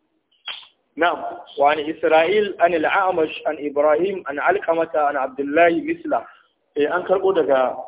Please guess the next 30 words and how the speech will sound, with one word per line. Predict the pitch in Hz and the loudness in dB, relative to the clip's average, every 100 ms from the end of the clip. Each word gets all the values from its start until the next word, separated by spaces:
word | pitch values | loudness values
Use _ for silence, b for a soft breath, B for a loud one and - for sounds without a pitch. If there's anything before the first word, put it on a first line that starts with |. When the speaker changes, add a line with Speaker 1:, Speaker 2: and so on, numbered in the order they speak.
| - - | -8 -2
Speaker 1:
Alqama | 165 170 175 160 151 | 0 2 2 2 0
daga | 139 139 | 0 -2
Abdullah, | 143 139 165 160 - - - _ _ - | -2 0 2 2 0 -8 -14 _ _ -4
wato | 143 143 | -2 2
ya | 156 | 2
faɗi | 170 160 160 | 2 -2 -4
misalin | 156 - 190 175 | -2 4 4 4
dai | 147 | 2
wannan | 160 165 151 | 2 2 0
hadisin. | 131 139 147 131 - _ _ _ 131 | -2 -2 -4 -8 -16 _ _ _ 0
Speaker 2:
Qala | 139 139 | 2 4
wa | 135 | 2
inna | 156 196 196 196 190 | 0 -2 2 4 4
latalaqaha | 185 170 147 139 - 165 160 160 151 | 0 -2 -2 -2 2 4 4 2 0
min | 139 139 | -4 -10
fihi. | - 143 - - _ - | -10 -10 -12 -20 _ -6
Speaker 1:
Wa | 143 | -4
inna | 190 196 190 | 4 6 6
lanatalaqaha, | 160 175 170 143 143 151 | 4 2 2 2 4 4
lallai | 175 185 196 | 4 0 0
muna | 196 156 | 2 2
ta | 190 | 0
karɓan | - - 226 170 | -4 -2 -2 0
hadisin | 147 170 - 160 - _ _ _ _ - | -2 -4 -6 -8 -10 _ _ _ _ -4
daga | 143 147 | 0 2
bakin | 139 139 190 | 2 2 -2
manzon | 180 147 160 170 | -2 0 0 0
Allah | 175 156 | 2 2
mai | 143 | 2
albarka, | 139 131 180 175 165 | 0 2 0 0 -2